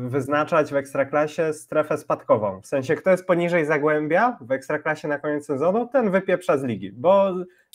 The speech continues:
dzielimy ligę na słabszych i dobrych, no to ci poniżej Zagłębia są po prostu za słabi i wyp-, wypieprzamy. I na koniec sezonu okazuje się, ile z pierwszej wchodzi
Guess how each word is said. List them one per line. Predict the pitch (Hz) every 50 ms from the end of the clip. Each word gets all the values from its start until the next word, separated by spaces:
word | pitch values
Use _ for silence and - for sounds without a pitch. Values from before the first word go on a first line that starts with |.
| -
dzielimy | 131 123 127 180 185 220 214 202 190
ligę | 190 196 175 185 180
na | 170 156
słabszych | - - - 170 170 170 - - 147 120
i | 131
dobrych, | 120 139 160 165 208 254 277 269 - _ _ _ -
no | 220 233
to | 233 - 214 202 196 185
ci | - - - 202 190
poniżej | - - 170 165 165 156 160 151
Zagłębia | 139 147 135 135 143 147 143 139 135
są | 131 - 131 127
po | 120 117
prostu | - 127 123 120 - 123 117
za | 110 123 120
słabi | - - 101 95 92 - - 208
i | 208
wyp-, | 185 190 180 - 135 135
wypieprzamy. | 139 156 151 143 139 139 - - 110 98 101 110
I | 156
na | 185 202
koniec | 190 - 180 170 156 -
sezonu | - 147 147 156 151 147
okazuje | 143 - - 139 131 143 139 135
się, | 135 - 139
ile | 123 120 127 131
z | 131
pierwszej | _ - 180 202 196 - - 180
wchodzi | 175 - - 180 165 151 170 165